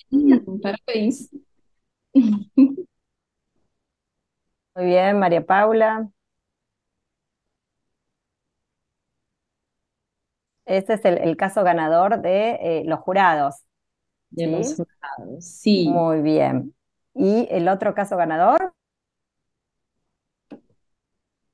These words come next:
Speaker 1: De la audiencia. Ok, tenemos aquí entonces con treinta y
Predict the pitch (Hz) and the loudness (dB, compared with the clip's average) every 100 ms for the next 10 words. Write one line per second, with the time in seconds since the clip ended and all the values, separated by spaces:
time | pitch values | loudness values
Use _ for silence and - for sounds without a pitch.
0 | _ _ _ _ - - 196 196 185 202 | _ _ _ _ -6 0 4 4 4 4
1 | 202 233 262 320 330 427 _ _ _ _ | 6 6 4 2 0 -2 _ _ _ _
2 | _ _ _ _ _ _ _ _ _ _ | _ _ _ _ _ _ _ _ _ _
3 | _ _ 190 202 208 190 180 196 208 - | _ _ -2 2 2 2 2 -2 -6 -4
4 | 196 196 208 214 214 214 220 220 220 220 | -2 0 0 2 0 0 -4 -4 -2 -2
5 | 214 214 226 247 - 285 285 294 - - | -2 -2 -2 -4 0 2 4 0 -6 -6
6 | 226 220 220 226 226 220 214 - 226 247 | 0 2 2 0 -2 -2 -6 -6 -2 4
7 | 269 285 277 277 233 226 | 6 6 6 2 -2 -2